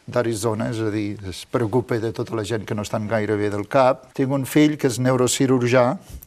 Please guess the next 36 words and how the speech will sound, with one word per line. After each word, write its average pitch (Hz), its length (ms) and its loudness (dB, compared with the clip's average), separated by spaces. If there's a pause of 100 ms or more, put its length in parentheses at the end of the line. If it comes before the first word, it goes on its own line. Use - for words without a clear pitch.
(140)
és - 160 -8
també 113 320 -4
director 110 400 -2
de 120 80 4
la 113 80 0
divisió 113 680 2 (260)
de 127 160 2
neurocirurgia 127 960 4
de 123 80 4
la 113 80 0
Universitat 117 880 -2
de 113 160 -2
Missouri 123 560 4
a 117 80 2
Colòmbia. 113 560 2 (160)
Eh, 123 160 0
tinc 151 320 4
un 143 240 2
tercer 143 320 4
fill, 156 320 2
que 143 160 -2
és 123 80 -4
en 127 80 -4
Jaume, 131 480 0
que 113 400 -2
és, - 240 -8
eh, 110 240 -2
per 110 160 -2
a - 20 -2
mi, 117 380 -2
jo 113 100 2
dic, 113 300 -2
és 104 80 -2
el 110 160 -2
que 123 160 0
es 101 80 -4